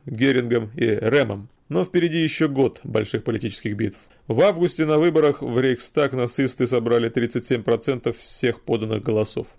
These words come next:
Это была вершина успеха, которого они когда-либо достигали в избирательной борьбе. Но в последующие месяцы нацистская партия резко скомпрометировала себя связями с крупными монополистами. Была разоблачена левыми партиями и вследствие этого шестого ноября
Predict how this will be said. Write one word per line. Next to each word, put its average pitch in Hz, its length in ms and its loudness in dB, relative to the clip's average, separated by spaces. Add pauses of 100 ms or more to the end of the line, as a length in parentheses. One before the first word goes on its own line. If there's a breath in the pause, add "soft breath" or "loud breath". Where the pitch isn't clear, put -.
(180)
Это 131 200 0
была 143 160 4
вершина 170 540 2
успеха, 123 480 0
которого 113 420 2
они 110 200 -2
когда-либо 113 520 2
достигали 117 560 0
в 101 100 -2
избирательной 101 540 -2
борьбе. 101 420 -2 (360)
Но 139 140 -2
в - 40 -8
последующие 185 600 0
месяцы 160 380 0
нацистская 143 520 0
партия 135 460 0
резко 135 340 0
скомпрометировала 127 920 0
себя 110 260 -2
связями 117 600 0 (240 soft breath)
с - 120 -20
крупными 117 420 0
монополистами. 113 840 -2 (420 soft breath)
Была 160 360 6
разоблачена 156 560 2
левыми 143 340 4
партиями 123 680 0 (120)
и 131 120 -2
вследствие 160 460 2
этого 180 340 2
шестого 143 360 0
ноября 135 460 2